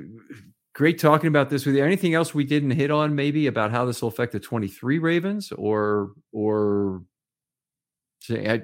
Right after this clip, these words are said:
wish Chuck Clark the best. You know, not every player that, that leaves the team do you necessarily do that for, but, uh, but Chuck is a, was a terrific Raven and,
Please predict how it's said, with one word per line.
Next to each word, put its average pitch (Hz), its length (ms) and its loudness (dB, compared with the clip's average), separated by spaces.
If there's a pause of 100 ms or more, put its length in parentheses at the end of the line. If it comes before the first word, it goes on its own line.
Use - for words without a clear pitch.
wish 143 320 0
Chuck 147 240 2
Clark 147 300 0
the 127 80 0
best. 135 460 -2
You 123 100 0
know, 120 80 -2
not 123 240 2
every 131 160 0
player 139 480 0
that, 120 260 -2
that 117 160 -2
leaves 120 220 -2
the 131 80 -4
team 131 480 -2 (380)
do 123 60 4
you 117 60 6
necessarily 123 680 2
do 117 160 -2
that 127 180 2
for, 127 300 0
but, 101 340 -4
uh, 101 380 0
but 98 160 -6
Chuck 117 260 -2
is 101 160 -4
a, 98 220 -2 (260)
was 101 140 -6
a 98 40 -2
terrific 117 400 -6
Raven 117 420 0
and, 92 260 -2